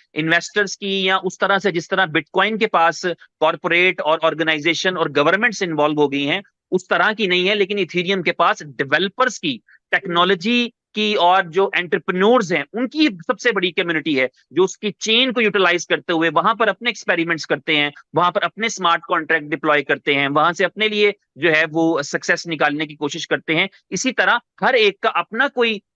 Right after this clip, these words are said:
अ, यूएसपी है, हर एक का अपना कोई unique selling point है, हर एक project का अपना कोई जो है वो एक खास,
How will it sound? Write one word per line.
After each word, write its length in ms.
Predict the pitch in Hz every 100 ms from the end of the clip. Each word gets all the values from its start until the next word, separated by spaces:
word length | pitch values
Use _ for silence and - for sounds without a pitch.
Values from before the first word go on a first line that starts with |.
| 151
अ, 40 |
यूएसपी 640 | 147 160 170 160 - 135
है, 120 | 151 147
हर 160 | 180
एक 120 | 196
का 60 | 196
अपना 240 | 185 226
कोई 180 | 262 247
unique 320 | 185 180 233
selling 360 | - 180 160 156
point 300 | 156 147 139
है, 160 | 147 147 _ -
हर 100 | 180
एक 180 | 233 -
project 360 | 214 180 202 -
का 60 |
अपना 320 | 185 180 220 240
कोई 300 | 226 214 180
जो 120 | 180
है 140 | 156
वो 380 | 156 165 170 165 _ 151
एक 140 | 156
खास, 460 | - 180 208 -